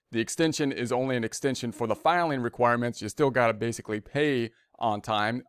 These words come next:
I R S generally wants their money in the year that you actually do the work. So two thousand nineteen tax return, they like to get paid quarterly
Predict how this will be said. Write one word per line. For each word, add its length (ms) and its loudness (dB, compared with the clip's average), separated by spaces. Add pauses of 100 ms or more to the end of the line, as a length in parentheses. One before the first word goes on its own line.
I 240 2
R 120 2
S 160 2
generally 460 0
wants 300 -2
their 200 0
money 420 -2 (400)
in 220 -2
the 100 0
year 320 2
that 240 -2
you 140 0
actually 400 2
do 180 0
the 100 -2
work. 320 4
So 120 -6
two 160 -6
thousand 320 0
nineteen 380 -2
tax 300 0
return, 280 -4
they 80 -2
like 240 -2
to 80 -12
get 160 -6
paid 260 -4
quarterly 560 -2